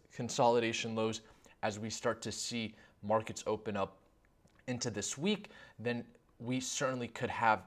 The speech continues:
that scenario on the table where we come to thirty thousand U S dollars. It would be the midpoint of this range. And now the range we play in has a resistance of thirty-four thousand seven hundred eighty, a support of twenty-five thousand eight hundred eighty, but that's not on the table just yet.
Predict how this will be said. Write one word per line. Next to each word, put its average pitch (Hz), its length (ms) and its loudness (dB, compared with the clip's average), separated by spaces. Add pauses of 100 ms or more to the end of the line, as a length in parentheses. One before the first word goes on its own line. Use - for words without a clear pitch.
that 107 180 -2
scenario 104 520 0
on 98 100 -2
the 98 60 -6
table 98 340 -4
where 90 80 -4
we 95 120 -8
come 104 260 -6
to 95 140 -10
thirty 95 320 -4
thousand 98 420 -2
U 90 120 -4
S 90 120 -6
dollars. 170 420 8 (260)
It 104 80 -4
would 104 120 -4
be 104 100 -4
the 92 80 -6
midpoint 101 540 -4
of 90 100 -6
this 95 280 -8
range. 139 400 -2 (320)
And 110 180 -2
now 107 260 4
the 98 140 -4
range 101 320 -4
we 98 140 -8 (260)
play 104 320 2
in 104 220 -2
has 101 280 -4
a 95 40 -6
resistance 95 560 -6
of 92 80 -10
thirty-four 98 440 -2
thousand 95 340 0
seven 95 240 -6
hundred 98 240 -4
eighty, 135 240 0
a 120 80 -2
support - 460 -4
of - 140 -8
twenty-five 98 560 -2 (240)
thousand 92 360 0
eight 98 120 -6
hundred 92 380 -8
eighty, 147 240 0
but 107 180 -6
that's - 280 0
not 117 360 4
on 127 100 -2
the 120 60 -4
table 107 320 -4
just - 260 -8
yet. 101 220 -2